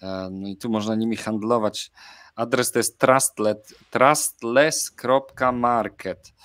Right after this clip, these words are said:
No i jakiś tutaj market cap tych wszystkich shitka-,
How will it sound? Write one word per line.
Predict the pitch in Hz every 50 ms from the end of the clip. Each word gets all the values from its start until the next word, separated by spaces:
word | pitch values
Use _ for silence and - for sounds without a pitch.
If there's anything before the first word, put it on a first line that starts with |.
| - - - - _ _ _ _ _
No | - 98 98 101 101
i | 104 104 101
jakiś | 98 95 - - - -
tutaj | - - 98 98 101 98
market | 95 98 104 117 127 135 135 - - - 104 104 -
cap | - - 117 113 113 -
tych | - - 107 -
wszystkich | - - - 107 - - _ _ - -
shitka-, | - - - - _ _ - 113 107 85 -